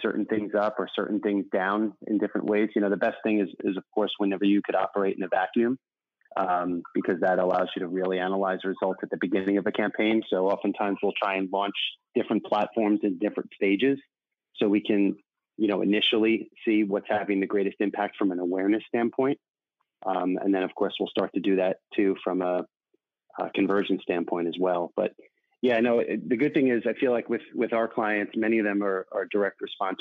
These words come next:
focused, not all of them. But, you know, we'll start off with that same framework. Um, and, you know, we'll, we'll do a lot of testing and learning with our clients. Uh, but again, we've been doing this for thirty-three years. So the good news is we're not learning on their dime.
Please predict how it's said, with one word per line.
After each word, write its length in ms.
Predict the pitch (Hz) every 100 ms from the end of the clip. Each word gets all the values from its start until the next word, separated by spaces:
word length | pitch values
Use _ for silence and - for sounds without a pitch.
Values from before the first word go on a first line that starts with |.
| -
focused, 420 | 151 147 101 -
not 200 | 107 98
all 180 | 101 117
of 80 | 101
them. 200 | 92 95 _ _ _ _ _
But, 280 | 110 101 98 - _ _ -
you 100 | 117
know, 100 | 101
we'll 140 | 113
start 180 | - 120
off 140 | 117 107
with 140 | 117
that 160 | 113 107 -
same 180 | 107 95 -
framework. 460 | 104 110 117 139 - - _ -
Um, 380 | 95 87 90 90 - _ _ _ _ _ _ - - -
and, 400 | 101 95 92 92
you 80 | -
know, 140 | 98 95
we'll, 340 | 95 92 92 - - -
we'll 180 | 101 101
do 220 | 95 107
a 40 |
lot 220 | 98 95 95
of 80 |
testing 380 | - 104 - 101
and 100 | 95
learning 300 | 98 98 92
with 140 | 92 87
our 80 |
clients. 460 | 87 98 92 90 85 _ _ _ _ _ -
Uh, 160 | 92 87
but 140 | 101
again, 300 | 101 101 92
we've 140 | 104 98
been 120 | 101
doing 180 | 104 101
this 120 | 95
for 80 | -
thirty-three 500 | 101 101 92 - 101
years. 200 | 98 90
So 80 | -
the 80 | 95
good 120 | 104
news 160 | 104 95
is 100 | 101
we're 100 | 101
not 140 | 107
learning 300 | 104 104 104
on 100 | 98
their 160 | 95 101
dime. 320 | 101 117 127